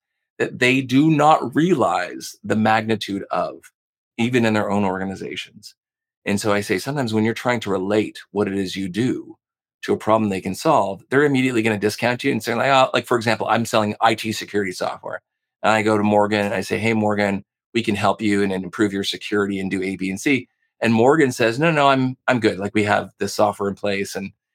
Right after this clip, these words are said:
it's working." And I'm thinking to myself, "Morgan doesn't even realize how exposed his organization is. He doesn't know what the latest viruses or the latest, you know, the cyber threats are."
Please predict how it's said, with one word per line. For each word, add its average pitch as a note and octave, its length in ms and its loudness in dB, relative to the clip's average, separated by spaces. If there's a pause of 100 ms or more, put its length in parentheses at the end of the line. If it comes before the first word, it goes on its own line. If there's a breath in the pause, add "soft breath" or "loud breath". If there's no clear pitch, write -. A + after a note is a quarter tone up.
(120)
it's - 160 -8
working." G2 500 0 (460)
And A2+ 160 2
I'm D#3 220 2
thinking E3+ 200 0
to C3+ 60 2
myself, A2 400 2
"Morgan C#3+ 460 2
doesn't A#2+ 360 -6
even A2 320 -4
realize - 880 -14 (420)
how A2 380 -2
exposed F#2+ 960 -4
his G#2+ 120 -8
organization G2+ 720 -6
is. - 160 -12
He G#2+ 100 -6
doesn't C#3 320 -2
know G#2+ 480 2 (340)
what - 120 -6
the G2+ 80 0
latest G2+ 360 0
viruses G2 540 -2
or F#2 60 -4
the G#2 60 0
latest, G2+ 480 -4
you - 80 -2
know, F#2+ 100 -4 (120)
the - 160 -6
cyber G#2 440 -2
threats F#2 260 -4
are." - 320 -6